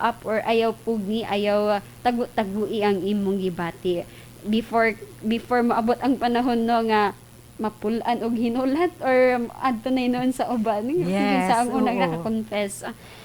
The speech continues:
Speaker 1: so, ah, ingon pa, di, ah, ingon pa, walay mawala kung, ah, mag-open up ta. Ah, um,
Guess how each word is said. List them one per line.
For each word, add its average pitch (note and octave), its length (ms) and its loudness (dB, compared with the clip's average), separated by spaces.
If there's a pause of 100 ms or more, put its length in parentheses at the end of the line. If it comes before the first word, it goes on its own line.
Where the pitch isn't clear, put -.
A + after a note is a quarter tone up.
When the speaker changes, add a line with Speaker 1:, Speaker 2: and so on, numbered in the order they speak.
(140)
Speaker 1:
so, - 200 -6 (200)
ah, B3 200 2
ingon C#4 320 -4
pa, B3+ 160 0
di, B3 80 -2
ah, G#3+ 200 2
ingon C4 240 -4
pa, A#3+ 120 0
walay C4+ 200 0
mawala A3 520 0
kung, G3+ 320 -4
ah, F#3 200 -2
mag-open F#3+ 440 -6
up F3+ 160 -8 (160)
ta. D#3+ 240 -8 (480)
Ah, G#3 360 0
um, G#3+ 80 -4